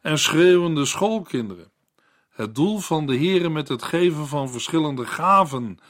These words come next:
en bedieningen aan de gemeente van Christus is om de gelovigen geestelijk te laten groeien tot volwassenheid. Efeziërs vier vers vijftien. Nee, dan zullen wij vol liefde de waarheid volgen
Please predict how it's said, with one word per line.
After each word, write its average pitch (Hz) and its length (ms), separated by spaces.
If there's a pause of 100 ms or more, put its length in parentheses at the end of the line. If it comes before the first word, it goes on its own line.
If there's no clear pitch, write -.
(260)
en 151 200
bedieningen 151 560
aan 143 160
de 139 80
gemeente 156 500
van 135 200
Christus 185 500
is 98 360 (360)
om 190 220
de 165 100
gelovigen 135 600
geestelijk 131 720
te - 100
laten 117 360
groeien 151 440
tot 127 220
volwassenheid. 170 920 (840)
Efeziërs 180 840
vier 156 360
vers 135 300
vijftien. 95 720 (960)
Nee, 131 580 (260)
dan 185 300
zullen 185 340
wij 175 220
vol 220 360
liefde 185 380
de 143 120
waarheid 170 640
volgen 170 540